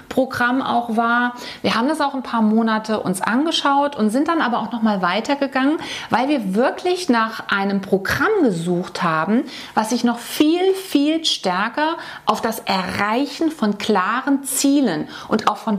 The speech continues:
besseren Ergebnissen konzentriert. Denn das ist nun mal das, was uns auch immer wieder fasziniert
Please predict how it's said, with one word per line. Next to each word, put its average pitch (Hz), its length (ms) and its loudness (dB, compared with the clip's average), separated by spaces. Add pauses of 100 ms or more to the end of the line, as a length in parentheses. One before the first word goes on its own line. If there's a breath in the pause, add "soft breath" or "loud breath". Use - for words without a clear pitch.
(120)
besseren 277 520 0
Ergebnissen 196 760 -2
konzentriert. - 800 -4 (240 loud breath)
Denn 202 80 2
das 214 220 0
ist 285 120 0
nun 254 140 4
mal 208 160 2
das, 226 340 -2 (220 loud breath)
was 190 200 -2
uns 285 260 0
auch 240 100 -2
immer 262 260 2
wieder 262 220 2
fasziniert 285 800 2